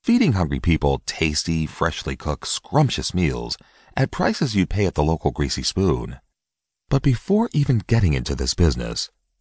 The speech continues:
you've got to do some planning and thinking to figure out if you've got what it takes to be successful. As with getting into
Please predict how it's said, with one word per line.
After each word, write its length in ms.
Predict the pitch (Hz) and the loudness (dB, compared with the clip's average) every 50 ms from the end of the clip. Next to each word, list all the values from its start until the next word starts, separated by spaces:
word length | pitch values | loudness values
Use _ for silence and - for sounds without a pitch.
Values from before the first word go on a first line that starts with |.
| _ | _
you've 160 | - 120 117 | -6 -6 -6
got 200 | - - 196 214 | -2 -2 -2 -2
to 100 | - - | -2 0
do 120 | 143 147 139 | 2 2 2
some 200 | 123 - - 165 | 2 2 0 0
planning 540 | - - - - 135 147 160 175 180 170 - | 0 -2 -2 0 0 2 4 4 2 0 0
and 180 | - 98 92 - | -2 -4 -4 -4
thinking 380 | - - 139 127 - - 71 65 | -2 0 0 0 0 0 -4 -2
to 120 | - - | -4 -8
figure 400 | 67 - - 135 127 117 101 95 | -8 -2 -2 -2 0 0 0 0
out 140 | 90 92 - - | 0 0 -2 -4
if 160 | 92 - - | -8 -4 -2
you've 200 | 78 78 - - | -4 -4 -2 -2
got 280 | - 117 143 175 - | -2 0 0 0 0
what 100 | 139 143 | 0 0
it 160 | 131 120 - - | 0 -2 -4 -6
takes 340 | - - - 160 113 - - | -6 -2 -2 -2 -2 -2 -6
to 60 | - | -4
be 120 | - 71 | -2 -2
successful. 840 | 67 - - - - - 110 104 - - - 65 58 60 - - _ _ _ _ _ _ _ _ _ _ _ _ _ _ _ _ - | -2 0 -2 0 2 2 2 0 0 -2 -2 -2 -4 -4 -8 -14 _ _ _ _ _ _ _ _ _ _ _ _ _ _ _ _ -2
As 180 | 135 139 131 | -2 0 4
with 160 | - 143 - - | 4 2 2 2
getting 220 | - 185 220 233 | -2 -2 0 2
into 240 | 220 185 - - | 0 0 0 -2